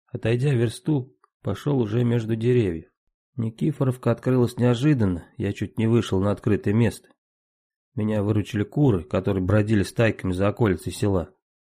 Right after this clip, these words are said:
Так, посмотрим, что это за Никифоровка. Посреди села виден купол церквушки. Ага, рядом дом двухэтажный. Не иначе самого боярина.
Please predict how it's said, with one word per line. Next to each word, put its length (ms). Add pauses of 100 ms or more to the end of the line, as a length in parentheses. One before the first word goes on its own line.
(280)
Так, 460
посмотрим, 600
что 180
это 160
за 120
Никифоровка. 760 (960)
Посреди 440
села 360
виден 300
купол 340
церквушки. 720 (460)
Ага, 540
рядом 380
дом 280
двухэтажный. 680 (760)
Не 180
иначе 320
самого 340
боярина. 560